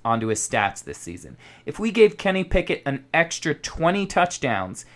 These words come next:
he would still have a lower passer rating than Jimmy Garoppolo. The bar is very, very, very low.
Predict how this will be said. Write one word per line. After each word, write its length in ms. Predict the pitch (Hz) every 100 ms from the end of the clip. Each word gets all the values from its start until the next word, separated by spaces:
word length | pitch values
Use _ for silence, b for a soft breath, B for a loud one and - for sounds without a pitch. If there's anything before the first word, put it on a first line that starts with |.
| b
he 140 | - 175
would 180 | 156 139
still 420 | - - 185 190
have 180 | 180 170
a 40 |
lower 280 | 151 147 147
passer 380 | - 131 127 131
rating 380 | 123 120 120
than 180 | 110 107
Jimmy 300 | 104 123 113
Garoppolo. 600 | 104 104 90 85 71 71 - _ _ _ _ _ _ _ _ _ _ _ _ - - _ _ b b b b b b b b
The 100 | -
bar 380 | 104 123 143 135
is 180 | 123 107
very, 580 | 107 113 139 143 131 117
very, 580 | 104 107 135 160 143 135
very 400 | 123 127 120 113
low. 320 | 104 78